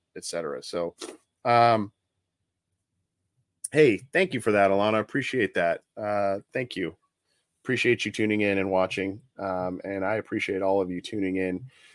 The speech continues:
and watching as well. I have to say, last week, I, I,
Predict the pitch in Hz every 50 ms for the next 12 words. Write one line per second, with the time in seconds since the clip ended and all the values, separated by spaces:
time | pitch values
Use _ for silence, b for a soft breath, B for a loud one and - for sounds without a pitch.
0 | b b b 113 110 104 95 95 101 101 - - 95 92 87 87 - 107 117 131
1 | 131 123 117 113 113 - - _ _ _ _ _ _ 143 165 190 214 - - 151
2 | - - 165 151 147 139 135 127 147 - _ - 143 165 175 175 - - 160 156
3 | 143 - 139 135 127 - 120 131 123 113